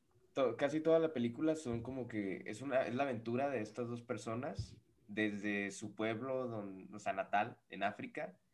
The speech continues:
y cómo le van haciendo de que van estafando gente y roban y hacen fechorías y la madre para, o sea, tratar de llegar de que al punto en el que puedan salirse de África.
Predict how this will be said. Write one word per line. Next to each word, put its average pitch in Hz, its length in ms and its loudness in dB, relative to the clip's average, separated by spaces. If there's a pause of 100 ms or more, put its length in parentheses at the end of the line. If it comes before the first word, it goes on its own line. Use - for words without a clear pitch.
(340)
y 107 120 -6
cómo 107 180 -4
le 117 80 2
van 107 140 4
haciendo 110 400 -2
de 104 140 -2
que 98 100 -4
van 98 180 2
estafando 104 500 0
gente 98 760 -4
y 92 100 -2
roban 92 960 -2
y 80 400 -10
hacen 110 240 -8
fechorías 104 680 0
y 85 220 -8
la 92 140 -8
madre 95 480 -2 (200)
para, 92 500 0 (580)
o - 80 -16
sea, 92 540 6
tratar 101 500 8
de 113 100 0
llegar 98 480 6
de 95 120 -6
que 95 100 -2
al 92 140 -2
punto 92 340 -4
en 95 80 -4
el 85 100 -8
que - 120 -16
puedan 90 520 0 (640)
salirse 92 440 0
de 87 120 4
África. 92 440 0